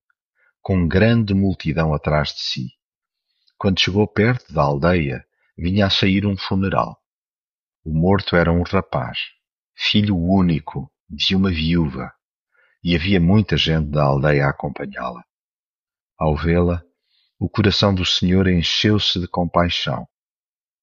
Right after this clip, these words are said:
"Não chores", disse-lhe, e dirigindo-se para o caixão, tocou nele. E os que o levavam pararam.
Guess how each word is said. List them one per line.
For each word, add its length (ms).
"Não 220
chores", 560
disse-lhe, 600
e 140
dirigindo-se 720
para 140
o 40
caixão, 540
tocou 380
nele. 260
E 100
os 140
que 160
o 100
levavam 500
pararam. 560